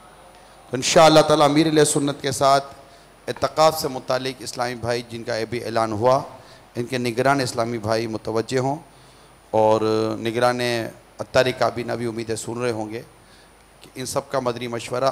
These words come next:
अमीर अहले सुन्नत आने वाले जुम्मा को इशा की नमाज के बाद रमज़ान हॉल में मदनी मशवरा लेंगे। ये इस्लामी भाई जुम्मा को इत-, इशा की नमाज फैज़ान मदीना में बाजमात अदा करने की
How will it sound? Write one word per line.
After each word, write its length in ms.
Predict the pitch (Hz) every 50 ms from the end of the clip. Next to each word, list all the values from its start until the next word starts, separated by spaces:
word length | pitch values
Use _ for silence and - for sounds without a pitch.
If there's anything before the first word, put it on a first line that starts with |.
| -
अमीर 260 | 123 123 131 143 143 143
अहले 220 | 139 127 123 117
सुन्नत 420 | 113 - 120 113 123 143 165 - - - - - - _ - _ _ _ _ _ _ _ _ _ - _ - _ _ _ _ _ _ _ _ _ _ - -
आने 220 | 123 139 160 165
वाले 240 | 160 156 143 143 135
जुम्मा 360 | 131 131 123 123 131 131 131
को 480 | 123 - 131 139 156 165 - - - - - - - - - _ _ _ _ _ _ _ -
इशा 240 | 123 120 - 165 156
की 140 | 156 - 147
नमाज 340 | 131 127 131 131 127 123 -
के 100 | - 123
बाद 440 | 117 117 120 123 123 - - - - - -
रमज़ान 420 | 117 113 120 113 117 139 147 147 131
हॉल 160 | 120 123 120
में 140 | 120 123 113
मदनी 240 | 113 113 110 120 117
मशवरा 360 | 120 113 - - 113 110 110
लेंगे। 400 | 110 120 139 127 123 123 127 - - - - - - - - - - _ _ _ _ _ _ _ _ -
ये 160 | 120 151 160
इस्लामी 380 | 147 - - 135 127 131 131 120
भाई 320 | 113 123 117 127 131 127 117 107
जुम्मा 320 | 123 120 123 131 139 147
को 400 | 139 - 139 135 135 139 - - -
इत-, 280 | 127 - - - -
इशा 300 | 131 120 - - 170 170
की 200 | 175 175 - 151
नमाज 420 | 127 120 120 120 127 127 123 120 - - - - - - - - - _ _ -
फैज़ान 420 | - 123 123 117 131 135 135 139
मदीना 460 | 131 120 117 107 123 127 123 120 120 117
में 200 | 123 135 139 127
बाजमात 480 | 120 113 110 117 110 110 120 120 117
अदा 200 | 113 101 110 110
करने 300 | - - 107 107 107 107
की 160 | - - 165